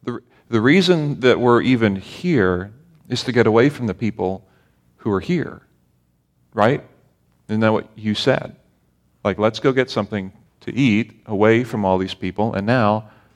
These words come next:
all these people are here. In fact, more are here than were there. Can we go back to there? I, I'd like to eat. I'd like to rest. Jesus, showing compassion,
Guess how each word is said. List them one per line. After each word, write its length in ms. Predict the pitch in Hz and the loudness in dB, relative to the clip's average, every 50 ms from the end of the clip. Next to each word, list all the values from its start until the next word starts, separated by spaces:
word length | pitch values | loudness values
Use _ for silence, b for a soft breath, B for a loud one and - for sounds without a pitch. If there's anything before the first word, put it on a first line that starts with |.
| b b b b _ _ _ _ _ _ _ _ _ _ - | b b b b _ _ _ _ _ _ _ _ _ _ -6
all 160 | - 101 92 | -4 -4 -2
these 180 | 107 107 - | -2 -4 -6
people 300 | - - 147 151 - - - | -6 -8 -8 -8 -6 -8 -8
are 40 | 95 | -8
here. 140 | 104 95 | -8 -8
In 60 | 98 95 | -8 -6
fact, 340 | - 113 101 - - _ _ _ _ _ _ _ _ _ _ - | -4 -2 -4 -4 -4 _ _ _ _ _ _ _ _ _ _ -20
more 520 | - 98 104 107 127 175 196 151 104 92 | -14 -8 -4 -2 0 0 0 0 0 -4
are 60 | 90 90 | -6 -6
here 420 | - - 101 90 87 87 87 - _ _ - | -6 -6 -4 -4 -4 -6 -10 -12 _ _ -6
than 220 | 101 110 98 104 | -2 -2 0 0
were 120 | 110 123 123 | 0 0 0
there. 380 | 131 139 170 - - - - _ _ _ _ _ | 0 0 -2 -4 -8 -12 -16 _ _ _ _ _
Can 100 | - 107 | -8 -6
we 100 | 117 127 | -4 -2
go 80 | 131 139 | -2 -2
back 320 | 110 107 95 95 101 - _ _ _ _ _ - | 0 0 -2 -2 -4 -8 _ _ _ _ _ -8
to 120 | - 107 | -6 -4
there? 220 | 127 151 151 - - | -2 -2 -2 -2 -2
I, 220 | - - - - - | -4 -2 -4 -4 -4
I'd 80 | - 113 | -2 0
like 280 | 120 123 135 139 143 - - _ _ _ _ _ _ _ _ _ _ _ _ _ | 2 2 2 2 0 -4 -20 _ _ _ _ _ _ _ _ _ _ _ _ _
to 100 | - - | -8 -6
eat. 280 | - 117 107 - - _ _ - | -4 -4 -4 -6 -8 _ _ -6
I'd 100 | 110 107 | -2 0
like 180 | 120 120 117 - - _ _ _ _ _ _ | 0 -2 -2 -4 -12 _ _ _ _ _ _
to 100 | - 117 | -10 -8
rest. 460 | 107 120 67 - - - - - - _ _ _ _ _ _ _ _ _ _ _ _ _ _ _ _ _ _ _ _ _ _ _ _ _ _ _ _ _ _ _ _ _ _ _ _ _ _ _ _ _ _ _ _ _ _ | -6 -6 -6 -8 -10 -14 -16 -16 -18 _ _ _ _ _ _ _ _ _ _ _ _ _ _ _ _ _ _ _ _ _ _ _ _ _ _ _ _ _ _ _ _ _ _ _ _ _ _ _ _ _ _ _ _ _ _
Jesus, 520 | - - 120 120 107 - - - - - - b b b b b | -4 0 0 0 0 -2 -6 -8 -10 -10 -10 b b b b b
showing 280 | - - 120 117 123 127 | -6 -2 0 0 0 -2
compassion, 600 | 135 113 - 107 90 98 - - - 95 101 | -6 -6 -4 -4 -4 -4 -6 -10 -14 -16 -16